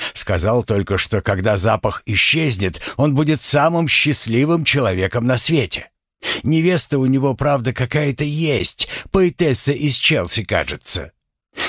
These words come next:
Не пожелал бы я иметь такого шурина. Правда, и моя Флосси не подарок, что верно, то верно. Да уж чего тут говорить. Старая песня. Поль со своей стороны поведал друзьям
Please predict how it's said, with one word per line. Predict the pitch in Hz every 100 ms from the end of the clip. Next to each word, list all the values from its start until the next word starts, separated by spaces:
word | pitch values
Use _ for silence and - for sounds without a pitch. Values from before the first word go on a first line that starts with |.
| -
Не | 104
пожелал | 95 120 107 101 123 151
бы | 127 120
я | 120 123
иметь | 113 113 123 120
такого | - 107 127 117 117
шурина. | - 113 90 80 85 _ _ _ _ _ - - -
Правда, | 95 95 87 95 -
и | -
моя | 87 80 80 95
Флосси | - 120 151 - 160
не | 165 139
подарок, | 123 101 80 76 - -
что | - - 135
верно, | 135 139 143 156
то | - 165
верно. | 143 110 76 78 - - _ _ _ _ -
Да | 95 107
уж | 117 -
чего | - 92 69 98
тут | 120 110
говорить. | 82 107 95 113 - - _ _ _ _ _
Старая | - - 87 107 98
песня. | - 87 76 - 82 _ _ _ _ _ _ _ _ - - - -
Поль | 165 170 143
со | - 131
своей | - 117 120
стороны | - - 113 123 147
поведал | 120 107 131 131 117
друзьям | 95 104 95 139 160